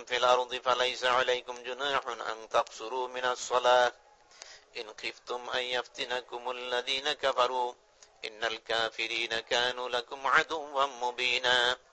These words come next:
এখানে আল্লাহ পাক সুবহানাহু ওয়া তাআলা বলছেন, তোমরা জমিনে যখন সফর করো, তখন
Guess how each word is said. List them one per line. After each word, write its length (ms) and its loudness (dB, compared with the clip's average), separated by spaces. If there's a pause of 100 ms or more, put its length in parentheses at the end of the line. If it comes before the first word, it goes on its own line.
(2250)
এখানে 180 2 (100)
আল্লাহ 180 6 (120)
পাক 180 2
সুবহানাহু 420 0
ওয়া 100 -6
তাআলা 280 10
বলছেন, 380 2 (220)
তোমরা 200 2 (100)
জমিনে 380 -4
যখন 200 -2 (140)
সফর 260 2 (120)
করো, 260 4 (2250)
তখন 380 10